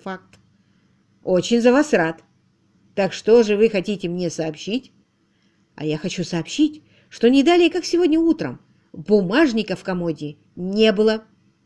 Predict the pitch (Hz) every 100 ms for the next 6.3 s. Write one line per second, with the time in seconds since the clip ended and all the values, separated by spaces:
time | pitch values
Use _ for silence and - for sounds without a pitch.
0 | _ _ _ _ _ _ _ _ _ _
1 | _ _ _ _ - 214 302 370 349 370
2 | 330 349 330 349 - 339 294 294 285 320
3 | 320 302 302 294 294 277 - 254 233 269
4 | 311 370 381 - _ _ _ - 202 214
5 | 294 330 240 302 339 320 - 202 202 190
6 | - 175 151